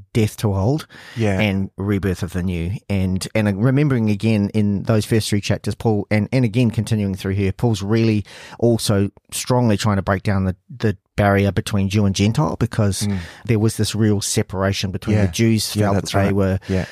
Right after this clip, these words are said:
Speaker 1: uh, the chosen ones, which they
Speaker 2: Yeah.
Speaker 1: are obviously, but there was a separation between Jew and Gentile, and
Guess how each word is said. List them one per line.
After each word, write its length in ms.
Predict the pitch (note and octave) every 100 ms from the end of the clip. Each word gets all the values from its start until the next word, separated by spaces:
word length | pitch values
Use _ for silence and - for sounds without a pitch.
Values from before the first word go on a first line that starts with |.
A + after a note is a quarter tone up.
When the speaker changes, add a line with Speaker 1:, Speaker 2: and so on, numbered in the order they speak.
| - -
Speaker 1:
uh, 220 | G2+ G2
the 140 | A2+
chosen 380 | - A#2 A#2 A#2
ones, 260 | D#3 F#3+ -
which 200 | A#2 -
they 120 | A2
Speaker 2:
Yeah. 140 | A2+ A2
Speaker 1:
are 80 |
obviously, 480 | A#2+ C3 C#3 - C3
but 200 | A#2 G#2+
there 160 | - G2+
was 140 | G2+
a 60 | G2
separation 640 | - - A#2 G#2 G2+ - G2
between 280 | - G2
Jew 120 | G2 F#2
and 80 | F#2+
Gentile, 360 | F#2+ A2 F#2
and 140 | F#2